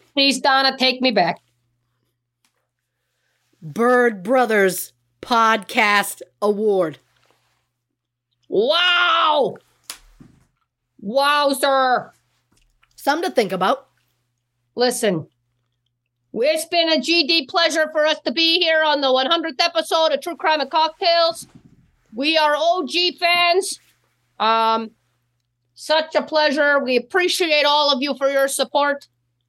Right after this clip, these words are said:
Speaker 1: Uh, if you like this show, you can find more of us over on their, uh, the gals'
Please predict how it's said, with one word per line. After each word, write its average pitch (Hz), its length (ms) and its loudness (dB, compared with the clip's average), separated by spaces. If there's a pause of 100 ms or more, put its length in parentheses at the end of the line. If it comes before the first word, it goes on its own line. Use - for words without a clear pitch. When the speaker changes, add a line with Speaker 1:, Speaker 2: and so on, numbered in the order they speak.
(300)
Speaker 1:
Uh, 196 200 0
if 196 80 -12
you 240 120 2
like 320 240 0 (100)
this 320 220 0
show, 302 260 0
you 285 160 -2
can 262 220 -2
find 285 340 0
more 294 240 2
of 277 80 -2
us 294 240 0
over 285 300 0
on 269 220 0
their, 262 300 0
uh, 240 200 0
the 226 120 -6
gals' 262 400 -4